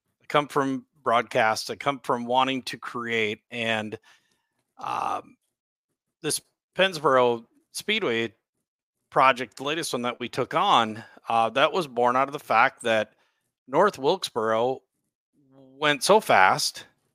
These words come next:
and was done in such record time.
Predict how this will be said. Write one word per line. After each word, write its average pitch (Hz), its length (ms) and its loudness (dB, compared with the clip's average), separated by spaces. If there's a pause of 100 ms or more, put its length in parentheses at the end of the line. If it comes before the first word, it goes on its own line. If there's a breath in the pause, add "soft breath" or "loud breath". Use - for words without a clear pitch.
(160)
and 131 320 2
was 123 260 0
done 135 600 2
in 127 200 -8
such - 520 -2
record 127 340 -2
time. 117 560 -2